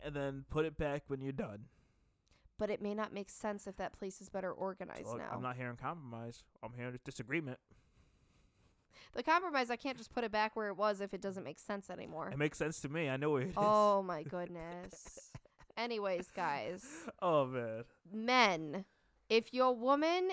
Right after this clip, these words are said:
Speaker 2: is cleaning around the house, she's organizing, she's getting rid of crap, be helpful.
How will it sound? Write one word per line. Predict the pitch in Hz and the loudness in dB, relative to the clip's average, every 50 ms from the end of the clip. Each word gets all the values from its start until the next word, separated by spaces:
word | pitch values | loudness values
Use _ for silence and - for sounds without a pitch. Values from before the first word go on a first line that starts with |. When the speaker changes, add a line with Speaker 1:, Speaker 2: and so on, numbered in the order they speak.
| - - | 0 -2
Speaker 2:
is | 262 254 233 220 | -2 -2 -4 -6
cleaning | - - - - 226 226 233 247 262 277 | -10 -12 -10 -8 -6 -6 -4 -4 -4 -4
around | 294 285 285 277 277 277 | -2 0 0 0 0 0
the | 277 262 | 0 0
house, | 254 233 220 233 233 220 | 2 4 4 4 4 2
she's | - - 240 214 - | 0 -4 -6 -4 -2
organizing, | - - 220 226 220 233 233 226 226 220 226 226 226 | 0 2 2 2 2 0 0 2 0 0 0 -2 -4
she's | - - 214 190 | -4 -8 -10 -8
getting | - - 202 - - 233 | -4 -2 -2 -2 -2 -4
rid | 240 247 247 | -4 -2 0
of | 254 262 254 247 - - | 0 -2 -2 -4 -8 -16
crap, | - - - 247 226 214 202 208 214 - - - - - _ _ _ _ _ _ _ _ _ _ _ _ - 185 180 | -12 -4 0 2 2 4 4 2 0 -2 -6 -20 -20 -20 _ _ _ _ _ _ _ _ _ _ _ _ -16 -6 -2
be | - 240 226 233 240 240 233 233 - _ - | 0 0 0 0 0 -2 -2 -4 -6 _ -4
helpful. | - 226 214 190 170 - - - - 160 135 131 131 | 4 6 6 6 4 2 -10 -14 -12 -10 -8 -8 -10